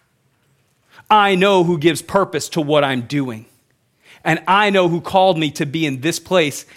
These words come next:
at this time and for this purpose." He knows that the gospel of Jesus Christ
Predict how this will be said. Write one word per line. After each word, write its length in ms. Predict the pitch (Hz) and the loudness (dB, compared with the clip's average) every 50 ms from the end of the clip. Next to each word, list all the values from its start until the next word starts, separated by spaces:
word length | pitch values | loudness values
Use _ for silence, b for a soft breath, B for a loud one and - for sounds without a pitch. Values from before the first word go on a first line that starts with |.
| b b | b b
at 240 | 147 135 - _ - | -8 -8 -6 _ -2
this 220 | 180 - - - | -2 -2 -2 -4
time 400 | - - 165 147 143 139 127 120 B B B B | -6 -4 -2 -2 -2 -4 -4 -8 B B B B
and 100 | 143 - | -8 -6
for 100 | - 139 | -6 -4
this 280 | 135 131 117 - - - b b b b | -4 -4 -6 -8 -14 -16 b b b b
purpose." 760 | - 156 135 - - 110 - - - - - - - - - _ B B B B B | -4 -4 -4 -4 -6 -14 -16 -16 -16 -16 -16 -18 -20 -20 -20 _ B B B B B
He 100 | 208 208 | 0 2
knows 400 | 190 180 190 214 220 214 185 160 | 4 4 4 4 4 4 2 0
that 120 | 190 156 | -4 -4
the 60 | 190 | -4
gospel 480 | 156 127 190 185 202 208 - - - 190 | -2 0 2 2 2 2 0 -2 -2 -2
of 120 | 175 135 | -2 -2
Jesus 320 | - 175 196 190 170 - - | -2 -4 -4 -2 -4 -6 -4
Christ 420 | - 202 190 185 165 - - | -2 0 0 0 0 -4 -8